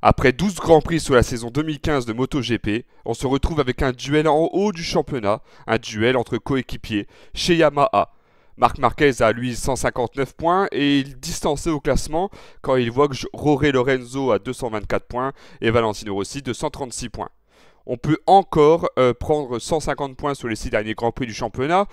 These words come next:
donc mathématiquement tout est encore possible pour Marc Marquez, mais bon, maintenant il faut enchaîner les victoires et espérer que ses concurrents se loupent. Mais il a un avantage,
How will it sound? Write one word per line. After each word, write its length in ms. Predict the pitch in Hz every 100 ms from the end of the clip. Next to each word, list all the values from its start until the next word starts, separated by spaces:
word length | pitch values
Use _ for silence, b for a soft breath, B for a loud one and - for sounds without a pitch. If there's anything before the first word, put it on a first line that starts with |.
| B B
donc 160 | 110 -
mathématiquement 840 | 117 - 131 123 - 117 139 139
tout 240 | - 120 135
est 20 |
encore 240 | 120 131
possible 340 | - 131 143 135
pour 120 | 120
Marc 180 | 113 113
Marquez, 380 | 110 - 139 143 127 B B B -
mais 120 | 107
bon, 160 | 107 - _ _ _ _ b
maintenant 460 | 104 95 117 123 131
il 120 | 117
faut 180 | - 123
enchaîner 320 | 120 139 131
les 100 | 117
victoires 380 | 117 - 160 151
et 60 |
espérer 380 | 135 - 143 156
que 120 | 151
ses 160 | 143 143
concurrents 440 | - 156 - 165
se 140 | 185 180
loupent. 260 | 139 107 - - B B B B
Mais 220 | 120 196
il 100 | 226
a 60 | 220
un 80 | 214
avantage, 580 | 202 190 180 151 123